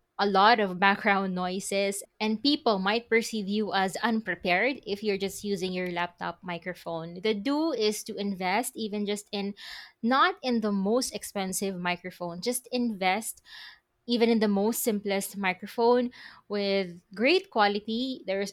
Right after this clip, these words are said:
there are a lot of options out there, but mine is A T R twenty-one hundred X. You can check this out on Amazon. The next don't is not telling the people around you of the time and place of your recording, because if they're not aware of it,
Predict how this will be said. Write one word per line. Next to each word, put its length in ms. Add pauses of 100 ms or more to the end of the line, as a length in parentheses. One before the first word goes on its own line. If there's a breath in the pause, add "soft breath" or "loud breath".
there 200
are 60
a 40
lot 160
of 100
options 440
out 240
there, 320
but 260
mine 260
is 200
A 100
T 160
R 180
twenty-one 440
hundred 500
X. 400 (220 loud breath)
You 100
can 160
check 240
this 220
out 400
on 340
Amazon. 640 (380 loud breath)
The 120
next 360 (120)
don't 380
is 240
not 300
telling 480 (280 loud breath)
the 60
people 320
around 400
you 140
of 120
the 60
time 260
and 140
place 200
of 120
your 160
recording, 640 (320)
because 300
if 160
they're 260
not 320
aware 320
of 140
it, 180